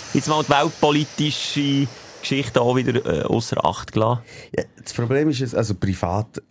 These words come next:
Speaker 2: ist es ein bisschen durchzogen gewesen, mal so, mal so. Sonnenschein und, und, äh, und tiefe, äh, Gewitterwolken in, in einem. Wobei ich da nicht näher drauf eingehe.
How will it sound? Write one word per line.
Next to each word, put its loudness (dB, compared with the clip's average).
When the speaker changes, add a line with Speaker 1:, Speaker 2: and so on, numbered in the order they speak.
Speaker 2:
ist -2
es -8
ein -4
bisschen -2
durchzogen -4
gewesen, -4
mal 0
so, 0
mal 2
so. -4
Sonnenschein -2
und, -4
und, -4
äh, -6
und -4
tiefe, -2
äh, 0
Gewitterwolken -2
in, -2
in -2
einem. -2
Wobei -2
ich 2
da 2
nicht -2
näher 0
drauf -2
eingehe. -2